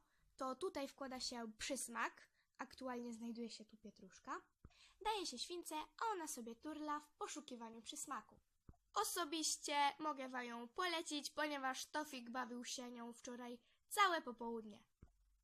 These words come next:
No i bawi się teraz. Świnki czasem mogą się zdenerwować, kiedy przysmak nie chce wylecieć, ale myślę, że nie należy się tym martwić. Teraz kategoria jedzenie,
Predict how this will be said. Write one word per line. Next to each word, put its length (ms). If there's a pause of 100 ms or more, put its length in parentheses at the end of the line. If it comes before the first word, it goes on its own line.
(100)
No 200 (240)
i 40
bawi 280
się 380 (260)
teraz. 460 (840)
Świnki 440
czasem 300
mogą 320
się 160
zdenerwować, 920
kiedy 380
przysmak 520
nie 140
chce 200
wylecieć, 600 (760)
ale 340
myślę, 360
że 160
nie 100
należy 420
się 140
tym 240
martwić. 500 (1500)
Teraz 400
kategoria 540
jedzenie, 520